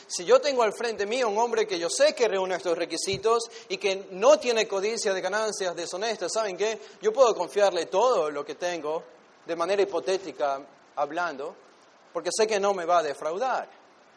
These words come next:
Porque sé que reúne los requisitos, porque sé que es un hombre aprobado por el Señor. Ahora, no digo esto por nosotros, no lo digo necesariamente por nuestra iglesia.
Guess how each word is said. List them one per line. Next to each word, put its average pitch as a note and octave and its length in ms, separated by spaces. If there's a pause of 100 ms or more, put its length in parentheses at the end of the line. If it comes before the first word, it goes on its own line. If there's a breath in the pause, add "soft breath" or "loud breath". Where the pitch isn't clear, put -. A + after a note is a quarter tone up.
(200)
Porque D#3+ 240
sé G#3+ 160
que F#3+ 140
reúne G3+ 260
los E3+ 140
requisitos, D#3+ 580
porque D3 240
sé E3+ 200
que E3+ 100
es D#3 140
un E3 100
hombre D3 300
aprobado C#3+ 600
por B2+ 180
el B2 100
Señor. D3 480 (1400 loud breath)
Ahora, D3+ 320 (300)
no G#3 120
digo G3+ 240
esto F#3 500
por D#3 140
nosotros, F#3+ 480
no G#3 120
lo G#3 120
digo G3+ 220
necesariamente F3+ 720
por D3+ 180
nuestra C#3+ 300
iglesia. C#3 520